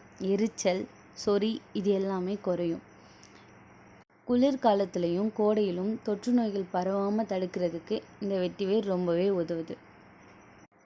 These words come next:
அந்த காலத்துல இந்த வெட்டிவேரை எப்பெல்லாம் யூஸ் பண்ணியிருக்காங்கன்னு தெரியுமா? பெரிய ஊஞ்சல் பானையிலோ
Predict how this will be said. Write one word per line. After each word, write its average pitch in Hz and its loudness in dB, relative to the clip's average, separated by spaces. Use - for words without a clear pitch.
அந்த 240 4
காலத்துல 262 6
இந்த 220 2
வெட்டிவேரை 202 2
எப்பெல்லாம் 202 0
யூஸ் 202 -4
பண்ணியிருக்காங்கன்னு 190 -2
தெரியுமா? 180 -2
பெரிய 247 6
ஊஞ்சல் 220 2
பானையிலோ 175 2